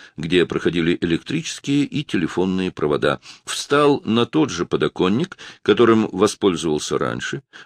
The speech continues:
протянул руку к парапету и подтянулся, стараясь не прикасаться к электрическим проводам. Окей.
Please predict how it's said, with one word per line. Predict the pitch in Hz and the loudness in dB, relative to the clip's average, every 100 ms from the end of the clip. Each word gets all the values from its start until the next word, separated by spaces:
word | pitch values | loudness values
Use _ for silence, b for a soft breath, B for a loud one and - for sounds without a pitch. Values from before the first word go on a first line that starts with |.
| _ | _
протянул | 117 131 139 160 175 131 110 | 4 4 2 2 4 6 6
руку | 143 131 - 76 - | 4 2 2 0 0
к | - | -4
парапету | 147 82 - 82 - 175 190 _ _ _ _ - | -2 -2 0 -2 0 0 -2 _ _ _ _ -4
и | 190 - | -4 -2
подтянулся, | - - _ 127 113 98 - 98 B B | -6 -6 _ -2 0 0 -2 -6 B B
стараясь | - 110 107 101 - | -2 4 4 4 2
не | 95 104 | -2 -2
прикасаться | 78 71 71 - 165 - 151 | -2 -2 -2 0 -2 0 -4
к | 143 80 | -4 -4
электрическим | 67 - - 113 - - 101 | -4 -6 -6 -6 -10 -10 -10
проводам. | - 64 53 60 52 _ _ _ _ _ _ _ _ _ - - | -4 -4 -2 -4 -6 _ _ _ _ _ _ _ _ _ -18 -16
Окей. | - - - 113 127 | -12 -10 -6 -6 -8